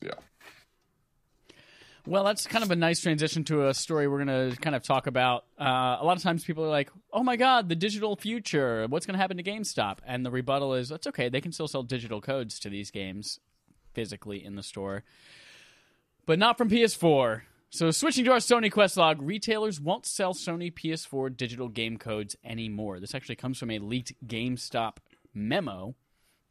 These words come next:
Speaker 2: Uh, this is from Sarah Fields at Game Rant. A leaked memo from GameStop regarding PlayStation digital codes says that as of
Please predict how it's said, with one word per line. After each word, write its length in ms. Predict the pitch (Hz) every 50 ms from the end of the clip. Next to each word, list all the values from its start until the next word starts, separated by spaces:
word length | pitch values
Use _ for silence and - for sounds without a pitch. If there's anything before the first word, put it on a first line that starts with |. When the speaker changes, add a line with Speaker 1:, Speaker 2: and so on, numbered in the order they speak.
| _ -
Speaker 2:
Uh, 180 | 117 110 107 104
this 100 | 110 -
is 60 | -
from 140 | - 120 104
Sarah 220 | - 127 120 107
Fields 260 | - 120 107 104 101 110
at 80 | 92 -
Game 220 | 113 107 104 104
Rant. 220 | 104 98 92 80 - - _ _ _ -
A 80 | 123
leaked 200 | 135 190 202 180
memo 180 | 196 196 190 180
from 140 | 180 180 147
GameStop 440 | 147 143 147 143 - 143 127 -
regarding 340 | 123 117 113 120 123 127 120
PlayStation 400 | - 131 127 - 139 127 - 117
digital 260 | 113 117 110 113 117
codes 300 | 104 - 113 110 104 98
says 200 | - 113 104 101
that 80 | 113 - -
as 180 | 127 135 139
of 120 | 139 123